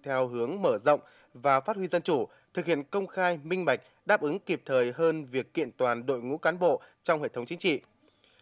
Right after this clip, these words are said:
Đối với dự thảo quy định về phân cấp quản lý cán bộ và bổ nhiệm, giới thiệu cán bộ ứng cử sửa đổi bổ sung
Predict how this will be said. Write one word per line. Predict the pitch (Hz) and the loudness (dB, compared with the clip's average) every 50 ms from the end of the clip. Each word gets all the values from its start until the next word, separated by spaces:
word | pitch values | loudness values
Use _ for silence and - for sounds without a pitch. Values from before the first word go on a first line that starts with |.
| _ _ _ | _ _ _
Đối | - 175 185 | 0 0 0
với | 175 147 170 170 196 | 4 4 4 4 4
dự | 190 240 190 | 4 0 -2
thảo | - 175 160 131 127 | 0 2 2 2 2
quy | - - 220 | 0 -2 -4
định | 202 165 180 143 135 127 | 0 0 -2 -2 -2 -2
về | 127 139 139 139 139 | -2 0 0 0 0
phân | - - 190 196 | -2 -4 -4 -4
cấp | 180 - 233 247 - - | -2 -2 -4 -4 2 2
quản | 160 127 110 110 | 2 2 2 -2
lý | 120 | -2
cán | - - 151 190 | -2 -2 -2 0
bộ | 180 185 135 | 0 0 0
và | 123 117 135 127 120 | 0 0 0 0 0
bổ | 120 139 143 131 | 0 -2 -2 -2
nhiệm, | 110 107 123 135 131 123 | -2 -2 -2 -4 -4 -4
giới | 113 110 127 143 | -4 -4 -4 -4
thiệu | - 208 190 139 | 0 0 0 0
cán | 113 - 123 131 156 | 0 0 -2 0 0
bộ | 175 - | 0 -2
ứng | 131 131 147 | -2 -4 -6
cử | - 185 160 127 110 - _ _ _ _ | -4 -2 -2 -2 -2 -4 _ _ _ _
sửa | - - 180 | -4 0 2
đổi | 156 135 123 113 | 4 4 4 2
bổ | 107 127 127 113 107 | 2 0 -2 -2 -2
sung | - - 190 180 170 | 0 0 0 0 0